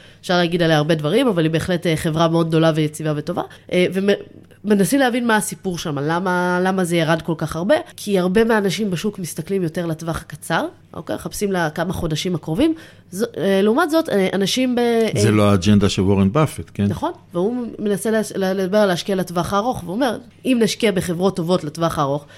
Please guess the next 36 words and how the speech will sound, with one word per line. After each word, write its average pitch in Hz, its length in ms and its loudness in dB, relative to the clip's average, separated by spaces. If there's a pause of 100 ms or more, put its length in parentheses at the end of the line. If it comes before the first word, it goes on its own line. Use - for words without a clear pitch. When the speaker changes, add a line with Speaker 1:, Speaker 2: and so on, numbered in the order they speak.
(220)
Speaker 1:
ושוב, 220 200 0
יכול 190 220 2
להיות 214 140 4 (360)
שלא 170 160 -2
לקחת 165 320 -6
את 151 80 -8
פייסבוק 160 340 -4
כדוגמה, 156 480 -2
לא 147 100 2
ללכת 147 200 -2
לקנות 170 280 -2
את 165 100 0
זה, 156 100 2
זה 147 100 0
לא 156 200 6
ה-, 147 140 4 (300)
אה, 175 160 4
זה 185 60 4
לא 202 100 6
מה 208 80 2
שאני 202 160 0
מנסה 170 220 0
להגיד, 170 300 2
אבל 202 200 0
כן, 247 200 0 (320)
אם 240 140 0
יש 254 100 2
פה 277 100 0
חברה 220 340 2
שהיא 214 160 0
גדולה 185 320 4
ויציבה, 175 520 2
והיא 160 120 2
נמכרת 190 440 0
באיזשהו, 185 600 -2 (140)
אה, 165 140 -4